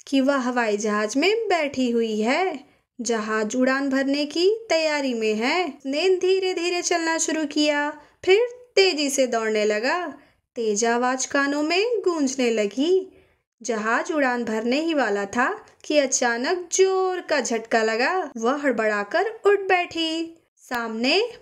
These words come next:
माँ खड़ी थी। वह रूही को जगा रही थी। "चलो रूही, जल्दी उठो, जाना है कि नहीं?" रूही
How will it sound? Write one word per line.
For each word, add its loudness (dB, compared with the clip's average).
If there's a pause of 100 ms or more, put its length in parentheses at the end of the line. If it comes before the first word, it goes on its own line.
माँ 2
खड़ी 0
थी। 0 (240)
वह 4
रूही 0
को 0
जगा 0
रही -2
थी। 0
"चलो 0
रूही, 0 (200)
जल्दी 2
उठो, -2 (260)
जाना 2
है 0
कि 0
नहीं?" 0 (800)
रूही 0